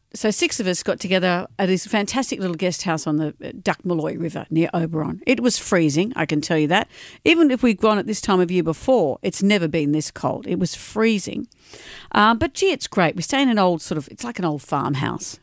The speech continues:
with open fires. Luckily, one of us is a Canadian and a pyromaniac, so she lights the fires. Um, but it was, it was really great. And, you know, we are, I think, the sandwich generation. And that's what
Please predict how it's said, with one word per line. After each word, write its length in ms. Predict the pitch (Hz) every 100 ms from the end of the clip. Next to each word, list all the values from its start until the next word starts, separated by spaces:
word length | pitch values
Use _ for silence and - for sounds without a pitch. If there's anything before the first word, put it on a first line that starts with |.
| -
with 100 | -
open 260 | 190 180 170
fires. 400 | - 160 147 147
Luckily, 280 | 214 208 180
one 120 | 165
of 80 | 160
us 140 | 160
is 100 | 156
a 60 | 156
Canadian 480 | - 160 170 156 151
and 180 | 147 -
a 40 |
pyromaniac, 800 | - 165 151 151 147 131 - - - -
so 160 | -
she 260 | 170 - 190
lights 340 | 156 151 -
the 80 | -
fires. 680 | - 160 143 123 - 117 - _ - - - - - -
Um, 380 | 233 233 240 240
but 240 | - 285 262
it 120 | 320
was, 160 | 311 262
it 140 | 339
was 180 | 339 -
really 220 | 440 427
great. 360 | 262 208 151 151
And, 140 | 226
you 80 | 277
know, 140 | 294
we 200 | 269 349
are, 380 | 370 320 285 247 - _
I 100 | 202
think, 260 | - 220 185 - -
the 100 | 202
sandwich 500 | - 196 185 180 -
generation. 640 | 185 156 151 139 156 - - _ -
And 160 | 180 196
that's 280 | 240 - 220
what 220 | 196